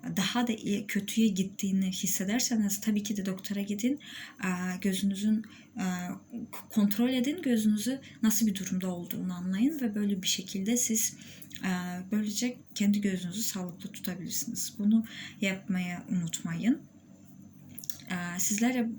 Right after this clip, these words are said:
bu videoda bunu paylaşmak istedim. Ben kendi kullandığım yöntemler bu. Kendi, e, çünkü kendi sağlığımızı kendimiz, e, e, kontrol etmezsek bize tabii ki de kimse yardım etmez. O yüzden de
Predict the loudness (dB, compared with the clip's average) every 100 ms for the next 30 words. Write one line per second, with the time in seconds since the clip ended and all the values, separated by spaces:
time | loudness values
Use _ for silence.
0 | -8 -8 0 4 6 6 2 -2 -2 -4
1 | 0 0 0 -2 -6 -6 -8 -6 -4 -4
2 | 0 2 6 6 6 0 -4 -6 -2 0
3 | -2 -4 -8 -10 -14 -6 -2 -2 -2 -4
4 | -4 -6 -6 -8 -8 -14 -16 -10 -2 0
5 | 0 -2 -8 -10 -8 -8 -6 -4 -4 -4
6 | 0 2 4 6 8 8 4 0 0 0
7 | 0 -2 0 2 2 2 0 -2 -4 -4
8 | -6 -4 -6 -8 -12 -18 -20 -18 -18 -20
9 | -20 -20 -16 -16 -14 -16 -16 -20 -4 0
10 | 2 2 2 0 2 4 4 4 0 -2
11 | -10 -20 -20 -2 2 4 2 0 -4 -2
12 | 0 0 -2 -2 0 0 2 0 -2 -2
13 | -2 -2 -4 0 2 2 2 0 0 -2
14 | 0 0 -2